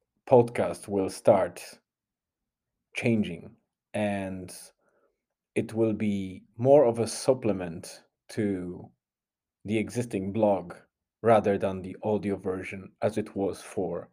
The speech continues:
one hundred and ninety-nine days so far. And as I said, um, I'd like to once again say thanks to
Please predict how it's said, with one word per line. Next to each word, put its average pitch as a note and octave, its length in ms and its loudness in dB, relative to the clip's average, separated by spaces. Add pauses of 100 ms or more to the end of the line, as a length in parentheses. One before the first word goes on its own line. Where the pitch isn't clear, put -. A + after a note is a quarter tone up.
(540)
one G#2+ 180 2
hundred G2+ 400 0
and G2 100 -2
ninety-nine G2+ 640 0
days G2+ 400 0
so F2+ 320 -4
far. - 500 8 (840)
And A#2 440 4 (100)
as D3 140 8
I D3 80 12
said, D3+ 460 10 (200)
um, G#2+ 540 2 (800)
I'd B2 160 2
like C3 220 4
to A#2 360 4 (800)
once C3 260 6
again A#2+ 560 4 (300)
say G#2 280 0
thanks A2 440 2
to G#2 280 -2